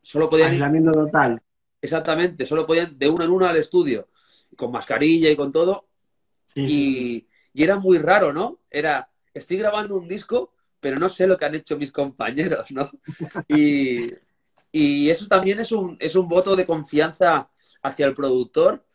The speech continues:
Speaker 1: darle esa confianza, decir, eh, "Confiamos en ti, sabemos que vas a hacerlo bien y te damos los elementos, te damos aquí los ingredientes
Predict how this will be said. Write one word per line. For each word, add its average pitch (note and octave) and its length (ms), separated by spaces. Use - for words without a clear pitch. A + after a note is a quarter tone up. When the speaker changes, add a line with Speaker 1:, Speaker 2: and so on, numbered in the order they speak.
Speaker 1:
darle D#3+ 640
esa E3 220
confianza, D#3 580
decir, C3+ 540
eh, C3 420
"Confiamos D3+ 560
en C#3+ 180
ti, F#3+ 340
sabemos D#3 580
que C3+ 140
vas D3+ 160
a - 20
hacerlo C3+ 380
bien E3 340
y C#3 120
te C3+ 120
damos D#3+ 320
los C#3+ 220
elementos, E3+ 640
te C#3 100
damos C#3+ 200
aquí D3+ 240
los C#3+ 160
ingredientes D3+ 760